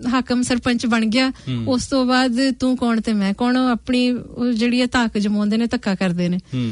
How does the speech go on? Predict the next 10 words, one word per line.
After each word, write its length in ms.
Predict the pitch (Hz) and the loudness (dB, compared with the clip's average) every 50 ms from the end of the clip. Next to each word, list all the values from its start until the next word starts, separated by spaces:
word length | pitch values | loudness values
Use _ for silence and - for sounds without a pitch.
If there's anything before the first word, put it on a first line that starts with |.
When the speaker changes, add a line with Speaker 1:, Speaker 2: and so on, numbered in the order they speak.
| 104 107 | -4 -6
Speaker 1:
So 140 | 110 254 233 | -2 0 0
ਉਹਨਾਂ 380 | 240 254 262 277 254 269 285 | 0 2 2 2 2 2 2
ਨੂੰ 100 | 285 311 | 0 0
ਪਹਿਲਾਂ 360 | 302 - - 285 269 277 285 | -2 0 0 2 2 2 2
ਕੁਐਸਚਨ 380 | 277 - 254 226 - - 240 226 | 2 0 -2 -2 -2 -2 -2 -2
ਸਾਨੂੰ 260 | 220 - 226 214 208 | -2 -2 -2 -2 0
ਕਰਨਾ 280 | - 208 180 185 190 196 | -2 -2 -2 -2 -2 -2
ਪਏਗਾ, 360 | 190 208 208 214 214 247 320 - - - - - 254 | 0 0 0 2 2 0 -2 -2 -8 -16 -6 -4 -2
ਅਗਰ 160 | 226 220 226 | 0 2 2
ਉਹ 200 | 240 247 247 247 | 2 2 2 0